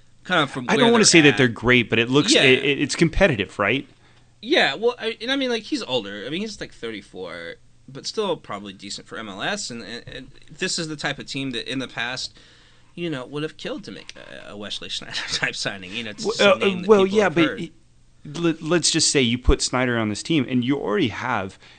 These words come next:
Speaker 2: and let's say you put him on the kind of the, the right wi-, esque wing. You know, they're, they're gonna play, basically play with a fi-, with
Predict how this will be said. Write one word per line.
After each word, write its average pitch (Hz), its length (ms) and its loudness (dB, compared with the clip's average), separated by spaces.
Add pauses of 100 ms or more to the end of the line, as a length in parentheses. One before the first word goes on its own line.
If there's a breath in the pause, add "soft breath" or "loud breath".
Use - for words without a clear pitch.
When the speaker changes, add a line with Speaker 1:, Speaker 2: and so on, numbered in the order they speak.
(160 loud breath)
Speaker 2:
and 127 180 4
let's 139 160 -4
say - 80 2
you 135 240 0
put 131 160 -2
him 127 140 4
on 117 140 2
the 107 100 -2
kind 127 180 0
of 117 80 0
the, 104 320 0
the 110 120 -2
right 104 420 -2
wi-, 110 400 -4 (260)
esque - 320 -8
wing. 117 400 -2 (320 loud breath)
You 117 100 0
know, 113 160 4
they're, 113 200 0
they're 123 220 2
gonna 131 140 2
play, 117 280 2
basically 113 460 0
play 107 280 0
with 98 160 -4
a 95 40 -12
fi-, - 300 -8
with 104 540 -6